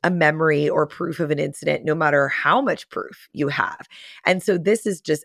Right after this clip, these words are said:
absolute unwillingness to accept reality. And you cannot negotiate or argue with people who do this, okay? That you will just continue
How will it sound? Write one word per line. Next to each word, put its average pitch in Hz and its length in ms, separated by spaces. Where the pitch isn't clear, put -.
absolute 135 760
unwillingness 143 880
to 131 140
accept - 580
reality. 123 680
And 143 340
you 165 240
cannot 156 960
negotiate 151 960
or - 180
argue 127 680
with 143 280
people 131 560
who 127 400
do 120 140
this, - 500
okay? 127 300
That 127 240
you 151 120
will 156 100
just 147 220
continue 143 840